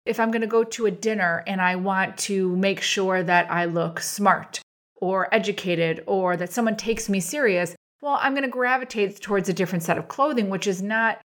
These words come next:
something that is rare. We should be doing that. But where it starts to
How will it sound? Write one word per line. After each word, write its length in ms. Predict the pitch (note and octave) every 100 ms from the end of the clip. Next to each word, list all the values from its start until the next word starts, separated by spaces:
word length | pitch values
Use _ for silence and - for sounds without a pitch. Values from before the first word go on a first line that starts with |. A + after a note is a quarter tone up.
| _ _
something 520 | - A3+ G3 G3+ F#3 F3
that 340 | F3 - -
is 240 | - E3 E3
rare. 360 | E3+ C4 F#3+
We 120 | F3 F3
should 160 | F#3
be 80 | F3+
doing 420 | E3 D4 D#4+ G3+
that. 260 | F3 F3 - - -
But 240 | - G#3+ G#3+
where 300 | A#3+ B3+ A#3+
it 120 | A3
starts 480 | - A3+ G#3+ G#3 -
to 420 | - G#3 F#3+ F3